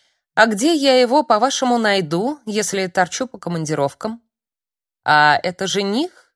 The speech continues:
серьёзно спросил замначальника, хмуря брови, явно показушничал. «Жених», с усмешкой подтвердил Ваня. «Тогда совсем другое дело», тут же якобы смирился Антон Васильевич.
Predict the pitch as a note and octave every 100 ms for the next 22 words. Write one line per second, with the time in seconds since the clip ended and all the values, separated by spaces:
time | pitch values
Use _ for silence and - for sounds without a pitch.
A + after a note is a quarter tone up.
0 | _ - D#3 C3+ C#3 C3+ - C#3+ - C#3+
1 | C3 C#3 C#3 - G#3 A3 G3+ G3 - F3+
2 | F3+ E3+ E3 D3 C#3 - _ _ - D3+
3 | D#3+ D#3 D#3 D#3 - D#3 C3+ - A#2 G#2+
4 | G#2+ A2 _ _ - E3 G#3+ F#3 D#3+ -
5 | _ _ - E3+ - E3 F3 - F3 D3
6 | - C3+ B2 C#3+ C3 B2+ B2 C3 B2+ _
7 | _ _ _ _ _ _ - E3+ F3 C4+
8 | F4 E4+ - F4 D#4+ C#4+ D#4 B3 C4 C#4
9 | F#3+ B2 _ - A3 G#3+ F#3+ F3 F#3+ F3+
10 | - D3+ D#3 E3+ - D3+ - E3+ E3+ F3
11 | - C3 A#2+ A#2 A2